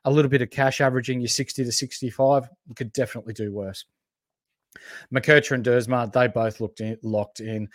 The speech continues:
McKercher is my sneaky to start the year as the Rookie of the Year, or the Norwich Rising Star, for those of you that have been playing this game for a long time. Duursma looks really good too,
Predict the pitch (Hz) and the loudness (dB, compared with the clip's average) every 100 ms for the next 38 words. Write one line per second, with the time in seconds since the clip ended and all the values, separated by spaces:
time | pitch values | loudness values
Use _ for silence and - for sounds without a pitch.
0 | - _ 131 - 147 139 139 123 120 127 | -20 _ -4 4 6 6 2 0 0 2
1 | 131 - 135 135 143 127 123 - 135 127 | 2 0 0 0 0 -2 -2 2 2 2
2 | 127 120 131 131 123 123 113 - 123 120 | 0 2 2 2 0 0 -2 -2 -2 0
3 | 131 131 123 117 123 120 143 170 156 _ | 0 0 0 0 -2 0 4 4 2 _
4 | _ _ _ 120 120 131 135 135 135 131 | _ _ _ -4 0 4 4 4 2 2
5 | 127 107 135 135 143 - 127 - - - | 0 -4 2 4 4 2 -2 -2 -14 -14
6 | - 143 139 135 143 135 135 127 135 127 | 2 6 6 4 2 4 4 4 2 2
7 | 139 139 131 - 135 131 139 131 139 143 | 4 4 2 -2 -2 -2 0 0 2 0
8 | 131 143 147 147 143 _ - - - 147 | 0 2 2 2 -2 _ -20 -6 6 8
9 | 143 139 123 - 127 120 117 110 - 131 | 8 6 -2 -2 -2 -2 -2 -4 -2 0
10 | 123 123 | 0 0